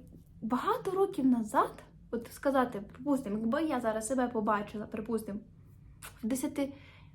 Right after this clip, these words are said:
дев'ятирічному віці, скажімо так, то я запитала: "Софія, ти будеш любити політику?" І я така: "Політику? Ти дурна, та я ляльки люблю". Ну, або літаки, щоб футбол. В принципі, ні, я б не повірила сама собі. А зараз от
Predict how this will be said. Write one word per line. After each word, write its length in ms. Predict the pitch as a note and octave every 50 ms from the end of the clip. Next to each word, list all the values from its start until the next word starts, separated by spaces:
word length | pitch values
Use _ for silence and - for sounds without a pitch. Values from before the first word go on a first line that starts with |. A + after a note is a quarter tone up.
| - -
дев'ятирічному 640 | D4+ D4+ D#4+ D4+ - E4+ D#4+ D4 - - D4+ D4 D4+
віці, 280 | D4 A4 - - - -
скажімо 360 | - - - G3 G#3+ A3 G#3+ G3+
так, 160 | G3+ G3+ -
то 100 | - B3+
я 260 | C4 C4+ C4 - - - - -
запитала: 520 | B3 B3+ C#4 - C#4 - A3+ G#3+ G#3+ A3 A3+
"Софія, 280 | - - - C4+ A#3
ти 100 | A3+ A#3
будеш 280 | A3 B3 C4+ F4 F4 C4+
любити 260 | A#3+ G#3+ G#3 G#3+ G#3+
політику?" 420 | G3+ G#3 G3 F#3 F#3 - - -
І 140 | F#3 - A#3
я 120 | A3 G#3+ G#3+
така: 280 | - A3 - G#3+ G#3 - - - - - - - _ _ - - - - -
"Політику? 600 | - G3+ G3 G3+ B3+ E4 - - C#4 - - A#3+ A3+ - - - -
Ти 120 | - B3+
дурна, 340 | A3 B3+ C#4 D4+ E4 D#4 C4+
та 100 | - A3+
я 200 | A#3 C4 C#4+ D4+
ляльки 280 | F#4 F#4 - G4 G4
люблю". 360 | E4 C#4 C4 A#3 G#3+ G#3 A3 A3 - - - - - - - - - - - - - -
Ну, 80 | E4+ G#4+ A#4+ A#4 - - - -
або 360 | - C4 C#4+ D#4 D#4+ D#4 D#4+
літаки, 560 | D4 D#4+ E4+ F4+ E4+ E4 - - G#3 F#3 - - - - -
щоб 140 | - B3
футбол. 520 | - - C4 A#3 A3 A3 A3 G#3+ G#3+ A3 A3 - - - - - - -
В 20 | _
принципі, 760 | - C4 C4 B3 B3+ - A#3+ A#3 - - - A3 A3 A3 G#3+
ні, 160 | A3+ B3+ B3+ -
я 160 | A3+ B3+ C#4+ D4
б 40 |
не 100 | D#4 D4+
повірила 400 | D4+ - C#4 C4+ B3+ A#3+ A#3 A#3
сама 240 | A3+ - A#3 A3+ A#3
собі. 260 | A3+ - A3+ A3 A3+
А 80 | G#3 G3+
зараз 360 | G3+ A#3+ D#4 F4+ F4+ D#4+ - -
от 260 | A3+ A#3+ B3+ B3+ -